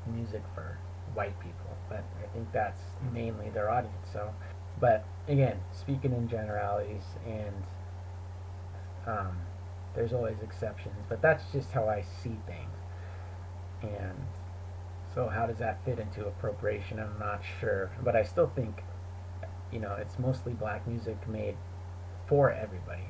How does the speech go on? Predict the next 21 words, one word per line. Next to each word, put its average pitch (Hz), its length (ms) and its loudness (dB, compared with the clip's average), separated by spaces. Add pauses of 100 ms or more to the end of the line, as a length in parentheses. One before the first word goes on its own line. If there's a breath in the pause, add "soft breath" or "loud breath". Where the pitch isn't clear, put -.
(140)
I - 140 -8
guess. - 180 -4 (300)
The 135 80 6
other 165 160 10
guy 131 160 10
I 120 60 8
wanted 113 260 0
to - 160 -6
talk 107 220 2
about 101 340 2
was, 98 320 -2 (180)
uh, 98 240 -4 (100)
Post 120 300 2
Malone. 110 480 -4 (520)
Post 120 240 2
Malone, 110 480 -2 (760)
um, 101 380 -2 (600)
very 104 540 2 (380)
successful 113 580 -2
right 104 260 4
now, 101 300 -4